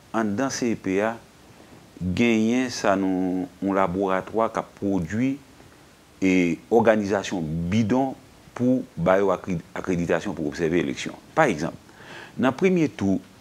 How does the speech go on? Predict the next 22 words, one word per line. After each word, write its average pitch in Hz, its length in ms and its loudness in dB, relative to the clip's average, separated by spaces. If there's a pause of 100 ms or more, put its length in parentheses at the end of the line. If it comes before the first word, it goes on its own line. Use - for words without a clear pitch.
et, 87 300 2 (100)
et 80 180 0
législatif 85 600 0 (240)
et 73 180 -2
neuf 85 300 -2
août, 104 160 -2
yo, 151 200 2 (960)
dans 85 460 0 (120)
le 73 60 -4
rapport 98 300 4
que 131 100 -2
nous 110 140 0
fait 92 160 -4
sortir, 92 360 -2
nous 95 160 -2
avons 90 160 -2
dénoncé 104 380 0
plusieurs 87 360 0
organisations 87 580 -2
qui 90 180 -10
ont 92 80 -2 (100)
vendu 110 280 -2